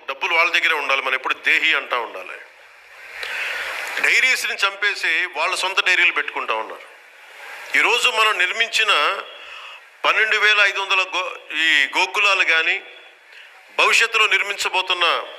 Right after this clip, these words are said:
ఇంకొక ఇరవై వేల గోకులాలు కానీ, అవి ఒకటి రెండు కానీ, నాలుగు కానీ, ఆరు ఆవులు కానీ పాడి చేసుకునే ఏవైనా సరే, కనీసం రెండు ఉంటే ఒక రో-, వెయ్యి, రెండు వేలు పెరుగుద్ది.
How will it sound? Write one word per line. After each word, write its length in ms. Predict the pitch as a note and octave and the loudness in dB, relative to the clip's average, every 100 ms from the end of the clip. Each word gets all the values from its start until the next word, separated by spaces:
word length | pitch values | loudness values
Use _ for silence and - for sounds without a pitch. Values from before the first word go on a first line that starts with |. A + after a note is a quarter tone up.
| - | -10
ఇంకొక 280 | - - G#3 | -2 0 2
ఇరవై 440 | G3 E3+ G#3 G#3+ | 4 4 4 2
వేల 340 | G3+ G3+ F#3 E3+ - | 2 2 2 0 -2
గోకులాలు 440 | G3+ G3+ G#3 F#3+ D#3 | -6 -2 0 2 2
కానీ, 340 | D3 D3+ F3 - - - - - - - - - - - | 0 0 -2 -8 -20 -20 -20 -20 -20 -20 -20 -20 -20 0
అవి 100 | D3 | 2
ఒకటి 680 | D#3+ E3+ G#3 G3 F3+ D#3+ C#3+ - - - | 2 2 2 4 4 2 -2 -12 -20 -8
రెండు 280 | C3 E3+ F#3+ | -4 -2 0
కానీ, 380 | F#3 F#3 F#3+ F#3 | 2 4 2 -2
నాలుగు 480 | D3 D#3+ F#3+ F#3+ F#3 | 0 0 0 -2 0
కానీ, 260 | F3 F#3 F#3+ | 2 2 2
ఆరు 600 | D#3 E3+ E3+ - - - - - - - - - - - B2+ | 2 2 2 -2 -8 -18 -20 -20 -20 -20 -20 -20 -20 0 4
ఆవులు 300 | E3 F#3+ F3+ | 4 4 4
కానీ 240 | F3 F3 | 4 2
పాడి 360 | E3 D#3 E3+ E3+ | 0 2 2 2
చేసుకునే 680 | E3 - E3+ E3+ C#3+ B2+ C3 | 0 0 0 2 2 -2 0
ఏవైనా 360 | D3+ D#3+ E3 | 2 4 2
సరే, 460 | D#3 E3 E3 C3 E3+ - - - - - - - - - - - - - - - - - | 2 2 2 2 -2 -10 -20 -20 -20 -20 -20 -20 -18 -16 -14 -14 -12 -12 -12 -10 -2 0
కనీసం 440 | F#3+ B3+ A#3+ A3+ | 4 2 2 -2
రెండు 260 | E3+ G#3 G#3+ G#3 F3+ - | -4 -4 -6 -6 -10 -16
ఉంటే 680 | F3+ G#3 A#3 F#3 G3 G#3 - - | -14 -2 2 4 2 0 -6 -8
ఒక 140 | D#3 G3 | -2 0
రో-, 320 | D3 F3 E3+ | 2 0 -2
వెయ్యి, 200 | E3+ G3+ | 0 4
రెండు 260 | G#3+ F#3 F3+ | 4 2 2
వేలు 140 | A3+ | 2
పెరుగుద్ది. 400 | - E3+ D#3+ - | 2 0 -2 -8